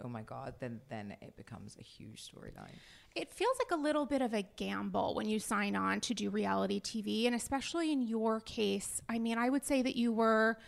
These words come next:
Speaker 2: correct me if I'm wrong, like, a semi-public figure. You weren't necessarily on that kind of show before, and you had, you know, the glory of choosing selectively when you wanted to kind of be in the spotlight in the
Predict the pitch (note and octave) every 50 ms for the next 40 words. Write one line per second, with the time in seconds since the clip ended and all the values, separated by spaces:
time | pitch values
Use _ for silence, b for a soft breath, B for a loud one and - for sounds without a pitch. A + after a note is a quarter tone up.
0 | B B B B B - - - B3+ A#3 - B3 A#3 - A3+ A3 G3+ G3+ G#3 G#3
1 | G3+ B3 A#3 - - G#3 G3+ G#3 G#3 - - A#3 G3+ G3 G#3+ G#3 G3+ - - -
2 | F#3+ G3+ G3 - B3+ C4 C#4 D4 D#4+ E4 C#4 B3+ A#3+ A#3 A3+ A#3 A#3 A#3+ B3 -
3 | A#3 A3+ - A#3+ A#3 - A#3+ A3 G3+ G#3 G#3+ G#3+ G#3+ G#3 G#3 - - G#3+ G#3 G3+
4 | G#3 G#3 G#3 G3+ G3 - - - G#3+ G3+ G#3 G3+ - - - F4 F#4 B3+ C4 B3+
5 | - - C4 A#3 A3 A3 G#3+ A3 G#3+ B B B B B B B - A3+ A3 A3
6 | A#3 A3 - A3+ A#3 A#3 A3+ A3 G#3+ A3 G#3 G#3 - - - - _ _ - -
7 | A3+ A3+ G#3 G3+ F3+ G#3 F#3 - A#3 A3 G#3+ G#3 G#3 G#3 G3+ G3+ G#3 G3+ G3 -
8 | - F3+ - - - - - A3 G#3 G#3 F#3+ F#3+ G#3+ G3+ G3 F#3+ F#3+ G3+ F#3+ -
9 | - A3 G#3 G#3+ G#3+ G#3 - - - G#3+ F#3 G3+ G3+ G3+ G3 G3 G3+ G3+ G3+ G3+
10 | - - G3 G3 G2 - - - - - - G#3+ G3 F#3+ G3 F#3 - - G#3 F#3+
11 | F#3+ G3 - - - G#3+ G3+ - - G3+ G#3 G3 G3 - G3+ G3+ - F#3+ G#3+